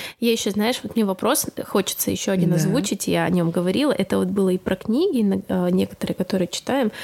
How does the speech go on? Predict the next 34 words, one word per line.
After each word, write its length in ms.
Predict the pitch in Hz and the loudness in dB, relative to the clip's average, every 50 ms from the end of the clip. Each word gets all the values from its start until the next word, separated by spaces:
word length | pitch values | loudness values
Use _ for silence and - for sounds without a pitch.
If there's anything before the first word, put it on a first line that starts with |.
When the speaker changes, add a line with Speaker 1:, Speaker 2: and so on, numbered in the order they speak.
| - - - - - - | -10 -10 -10 -12 -8 -4
Speaker 1:
а, 220 | - 190 185 180 | -2 -2 0 0
да 120 | 185 170 | 2 2
или 120 | 202 190 196 | 0 0 -2
в 80 | - - | -6 -6
целом 320 | - - 214 180 214 180 151 - | -4 -2 0 2 2 0 0 -4
книги, 260 | - - 214 196 175 | -2 0 0 0 0
которые 320 | 180 - - - 190 190 | -4 -4 -4 -2 0 2
мы 80 | 185 185 | 2 0
читаем, 320 | 180 - - 214 208 202 | 0 -2 -2 0 0 0
и 40 | 190 | 0
фильмы, 340 | 185 - 226 233 240 220 185 | 0 0 0 0 0 0 0
да, 100 | 185 185 | 0 -2
просто 300 | 180 - 165 - - 185 | -2 -4 -6 -4 -2 0
они 80 | 185 180 | 0 0
иног-, 180 | 180 180 - | 0 0 -2
они 200 | - 208 226 247 247 | -2 0 0 0 0
иногда 260 | 233 220 214 240 233 | 0 0 0 -2 -2
пересекаются, 640 | 226 233 208 196 - 214 - 214 175 147 - - - | -2 -2 -2 0 -2 0 0 0 0 0 -2 -4 -2
да, 100 | - 214 | -2 -2
книги 260 | - - 208 190 180 | 0 0 2 2 2
экранизируются. 720 | 180 - - 185 190 190 202 247 269 226 180 - - - - - - - - - - - - | 0 0 0 0 0 0 0 2 0 0 0 0 -2 -4 -6 -6 -8 -8 -6 -6 -8 -6 -2
Вот 160 | - 202 208 - - | 0 0 0 0 0
иногда 560 | - 226 220 220 214 214 202 226 220 226 - - - - | 0 0 2 2 0 0 0 0 0 0 -2 -6 -8 -8
ты 60 | 220 | -6
спрашиваешь, 640 | - - - 214 208 208 - - 202 196 170 - - - | -6 -4 -2 -2 0 0 0 -2 -2 -2 -2 -2 -4 -6
что 300 | - - - - 277 320 | -8 -8 -4 -2 -2 0
хотел 340 | - 339 269 - - - | 0 -2 -2 -2 -2 -4
сказать 380 | - - - - 190 - - - | -4 -4 -4 -4 -4 -4 -4 -4
автор, 320 | 180 180 - - - - - | -4 -6 -6 -8 -10 -6 -4
да, 140 | - - 220 | -4 -4 -4
что 200 | - - - 311 | -6 -4 -4 -2
хотел 320 | 339 - 233 - - 196 - - - - | -2 -2 -2 -2 -4 -4 -4 -6 -12 -14
сказать 320 | - - - 185 175 165 - - | -10 -6 -2 -2 -2 -2 -2 -2
автор, 420 | - 349 427 - - - 185 - | 0 0 0 -2 -2 -4 -2 -2